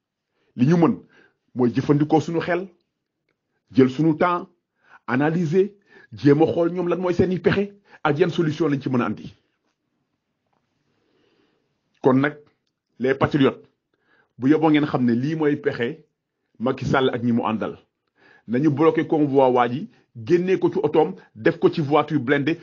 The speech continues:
yóbbu ko daar daar tribunal, bu ko benn mbooloo topp. Lañ naan pour sécurité am la ak loolu yépp,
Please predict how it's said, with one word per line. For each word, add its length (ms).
yóbbu 360
ko 120
daar 320
daar 260
tribunal, 400
bu 100
ko 100
benn 200
mbooloo 260
topp. 200
Lañ 240
naan 220
pour 160
sécurité 500
am 120
la 100
ak 100
loolu 200
yépp, 560